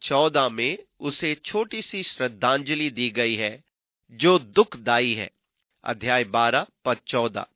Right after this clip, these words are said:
उसने वो कर्म किया जो बुरा है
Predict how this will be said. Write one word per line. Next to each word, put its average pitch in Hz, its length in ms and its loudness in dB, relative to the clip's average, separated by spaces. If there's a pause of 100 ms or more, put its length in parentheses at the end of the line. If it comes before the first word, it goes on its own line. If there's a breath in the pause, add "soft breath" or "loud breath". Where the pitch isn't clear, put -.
(800)
उसने 208 420 4
वो 202 180 4 (180)
कर्म 220 280 2
किया 120 560 0
जो 139 260 -2
बुरा 123 380 2
है 87 200 -14